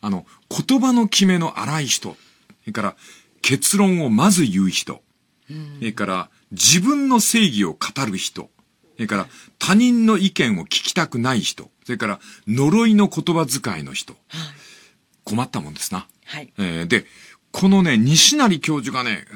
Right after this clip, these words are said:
Speaker 1: 博士がね、後半の方でね、すっごく面白いこと言ってるんですな。あの、誤解をバサーッと、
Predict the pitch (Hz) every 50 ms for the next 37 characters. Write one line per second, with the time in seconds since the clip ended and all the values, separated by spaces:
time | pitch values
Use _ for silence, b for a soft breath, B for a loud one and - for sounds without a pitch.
0 | - - - 165 160 156 143 127 123 107 104 104 104 - - - 196 208 185 190
1 | 156 170 180 175 - 185 170 127 123 107 101 101 - - - - - 240 208 -
2 | _ _ - 285 277 226 262 233 202 185 180 185 175 165 135 135 107 - - 107
3 | 98 92 80 - - 117 113 104 - _ _ _ _ _ _ - 92 90 87 80
4 | - _ b b b b b b b b b b b b b b b _ - _
5 | - 101 85 82 82 113 151 156 160 - 196 240 226 214 208 160 104 - - 175
6 | 185 190 - - 214 - 101 90 101 - - _ _ _ _ - 202 185 -